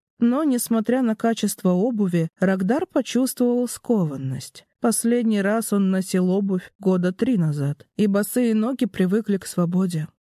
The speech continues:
Но отказываться от любого предмета гардероба Рагдар не спешил.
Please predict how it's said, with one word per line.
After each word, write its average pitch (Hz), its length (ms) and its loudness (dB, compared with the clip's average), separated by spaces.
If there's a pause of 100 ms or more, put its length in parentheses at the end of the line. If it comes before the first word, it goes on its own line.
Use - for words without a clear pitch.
(120)
Но 226 240 2
отказываться 269 800 0
от 220 120 -4
любого 214 380 2
предмета 185 500 0
гардероба 170 800 0
Рагдар 196 460 0
не 302 100 0
спешил. 170 680 -2